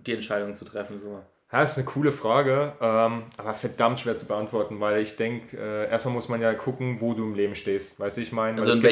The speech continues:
Speaker 1: welcher Lage so,
Speaker 2: in
Speaker 1: meinst
Speaker 2: welcher
Speaker 1: du?
Speaker 2: Lage so, weil es kommt drauf an, wenn wir jetzt vom Jetzt-Moment sprechen, also würdest du mich jetzt fragen?
Speaker 1: So das Single-Life, ja.
Speaker 2: Genau, mein Chef würde sagen, "Ey, <laughs> geh jetzt mal eben für zwei Jahre nach
Speaker 1: Ja.
Speaker 2: China oder
Speaker 1: Nach
Speaker 2: was weiß
Speaker 1: Shanghai
Speaker 2: ich,
Speaker 1: zum Beispiel.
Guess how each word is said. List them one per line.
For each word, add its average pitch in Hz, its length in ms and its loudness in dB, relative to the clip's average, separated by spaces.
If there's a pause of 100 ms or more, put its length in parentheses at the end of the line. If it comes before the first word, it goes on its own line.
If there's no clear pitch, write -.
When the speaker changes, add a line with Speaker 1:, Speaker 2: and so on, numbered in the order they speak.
Speaker 1:
welcher 117 60 8
Lage 110 340 8
so, 107 100 0
Speaker 2:
in 110 60 0
Speaker 1:
meinst 120 200 4
Speaker 2:
welcher 117 140 6
Speaker 1:
du? 110 60 4
Speaker 2:
Lage 113 260 4
so, 107 160 0
weil 107 560 2 (240)
es 117 80 -16
kommt 131 220 2
drauf 123 180 4
an, 127 180 2
wenn 120 140 0
wir 120 80 0
jetzt 117 180 2
vom 113 220 -2
Jetzt-Moment 151 540 0
sprechen, 156 340 -4
also 113 140 0
würdest 110 160 -10
du - 20 -6
mich 113 140 -4
jetzt 170 200 0
fragen? 156 420 0
Speaker 1:
So 123 120 0
das 117 160 0
Single-Life, 139 640 6
ja. 127 60 4
Speaker 2:
Genau, 127 180 6
mein 127 160 2
Chef 135 180 2
würde 135 140 -4
sagen, 123 260 4
"Ey, 131 380 2 (140)
<laughs> - 140 -16
geh 131 220 -4
jetzt 131 220 2
mal 120 360 6
eben 120 180 0
für 131 100 -10
zwei 117 180 4
Jahre 113 240 6
nach 113 100 2
Speaker 1:
Ja. 113 240 4
Speaker 2:
China 139 500 2
oder 120 100 4
Speaker 1:
Nach 113 60 6
Speaker 2:
was 113 40 2
weiß 117 60 2
Speaker 1:
Shanghai 113 360 6
Speaker 2:
ich, 120 60 -2
Speaker 1:
zum 123 140 -6
Beispiel. 120 180 4